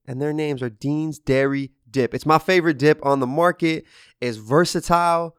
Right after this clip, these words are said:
You can use it as a straight-up dip, or you can incorporate it into a dish like a true food beast. And here's, here's what I've been doing. I, I do a grilled cheese with it. I lather one end of it with, uh, the French onion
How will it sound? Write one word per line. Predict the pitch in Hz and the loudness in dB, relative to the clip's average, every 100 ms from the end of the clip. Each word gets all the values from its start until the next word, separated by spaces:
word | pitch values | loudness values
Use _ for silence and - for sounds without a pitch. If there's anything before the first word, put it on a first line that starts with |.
| - | -12
You | 127 | -10
can | 139 | -6
use | 131 135 120 | -4 -4 -2
it | 117 | -2
as | 117 | -4
a | 110 | -6
straight-up | - - 143 135 120 110 - | -10 -4 -2 0 -2 -6 -2
dip, | 170 196 175 - _ _ _ | 2 2 0 -16 _ _ _
or | - 131 131 131 120 - _ | 2 4 6 4 0 -4 _
you | - 127 | -10 -6
can | 175 170 | -2 -2
incorporate | 147 160 175 180 185 | 0 -2 -2 -2 0
it | 185 185 - | -2 -4 -6
into | 165 180 170 | -6 -6 -8
a | |
dish | 135 151 190 - | -4 0 0 -2
like | 139 | -6
a | 139 | -8
true | - 165 | -8 -8
food | 165 - 160 190 | -8 -8 -6 -4
beast. | 135 113 - | -4 -4 -6
And | 117 117 - - | -10 -12 -14 -6
here's, | 143 208 | 0 0
here's | 165 196 190 | 2 0 4
what | 170 | 6
I've | 139 | 4
been | 117 | 2
doing. | 107 107 - _ _ - | -6 -10 -12 _ _ -6
I, | 120 120 | -6 -6
I | - 120 | -4 -4
do | 117 143 | -2 -2
a | |
grilled | 110 120 151 | 0 2 2
cheese | 160 - 165 151 | 2 -4 -6 -8
with | 165 | -8
it. | 175 202 _ _ | -8 -10 _ _
I | - 131 | -6 -2
lather | 143 147 143 135 | 0 0 2 0
one | 123 143 156 | 0 -2 -2
end | 147 156 | -4 -4
of | 147 | -4
it | 170 214 _ _ - | -6 -8 _ _ -10
with, | 127 147 143 131 - | -2 2 2 0 -6
uh, | 123 127 120 | -2 0 -2
the | 113 | -6
French | - 143 156 - | -2 0 0 0
onion | 143 147 160 202 | 0 0 -2 -6